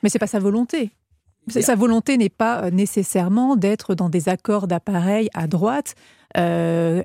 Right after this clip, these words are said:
Speaker 1: elle a, elle a longtemps vilipendé
Speaker 2: Hmm.
Speaker 1: les accords qu'il pouvait y avoir ou les compromissions
Speaker 2: C'est
Speaker 1: qu'il
Speaker 2: vrai.
Speaker 1: pouvait y avoir entre les partis
Speaker 2: Vous avez
Speaker 1: au
Speaker 2: raison.
Speaker 1: gouvernement. Euh, je pense qu'elle ne souhaite pas,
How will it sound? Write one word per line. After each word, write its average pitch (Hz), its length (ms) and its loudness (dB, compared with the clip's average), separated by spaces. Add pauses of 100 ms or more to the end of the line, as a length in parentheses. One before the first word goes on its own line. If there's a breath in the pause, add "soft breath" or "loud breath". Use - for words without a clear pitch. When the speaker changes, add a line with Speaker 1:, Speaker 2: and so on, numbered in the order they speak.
Speaker 1:
elle 165 200 -2
a, 160 240 -2
elle 165 160 -4
a 165 80 0
longtemps 214 480 2
vilipendé 185 640 0
Speaker 2:
Hmm. 196 40 2
Speaker 1:
les 165 200 0
accords 196 320 0
qu'il - 160 -12
pouvait 180 320 0
y 175 100 0
avoir 185 380 0
ou 175 60 -2
les 160 80 -2
compromissions 180 600 -2
Speaker 2:
C'est 185 100 0
Speaker 1:
qu'il - 20 0
Speaker 2:
vrai. 131 80 0
Speaker 1:
pouvait 170 180 0
y 170 40 2
avoir 180 180 0
entre 180 220 -2
les 165 100 0
partis 156 240 -4
Speaker 2:
Vous - 20 0
avez 110 100 2
Speaker 1:
au 175 40 2
Speaker 2:
raison. 165 160 2
Speaker 1:
gouvernement. 214 300 2 (440 loud breath)
Euh, 180 140 -2
je - 100 -6
pense 208 180 0
qu'elle 165 340 2
ne 175 120 4
souhaite - 420 -2 (100)
pas, 294 200 0